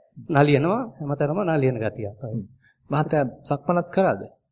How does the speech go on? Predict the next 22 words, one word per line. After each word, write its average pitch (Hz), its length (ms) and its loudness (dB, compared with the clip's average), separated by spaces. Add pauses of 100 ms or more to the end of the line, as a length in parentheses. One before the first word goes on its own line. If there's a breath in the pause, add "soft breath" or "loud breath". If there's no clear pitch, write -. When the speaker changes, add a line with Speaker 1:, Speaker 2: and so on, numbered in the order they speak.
(140)
Speaker 1:
සක්මන 135 380 -6
කරා. 107 260 -6
Speaker 2:
ඔව්, - 180 -8
සක්මන 139 200 -8
Speaker 1:
සොයන-, 156 220 2
Speaker 2:
කරපු 156 180 0
විදිහ 156 140 0
කොහොමද? 156 240 2
Speaker 1:
සක්මනේම 175 200 2 (120)
මං 170 160 -2 (380)
සක්මනේ 160 480 -6
කරේ 170 340 2 (140)
සිත - 340 -8
කියන 120 300 -2
එක. 104 120 -8 (540)
සිත 131 220 -4 (200)
ඔසවනවා, 123 500 0
තබනවා 120 360 -2
කියන 123 160 -8
එකට 147 160 -6
මං 156 140 -4
සිත, - 280 -8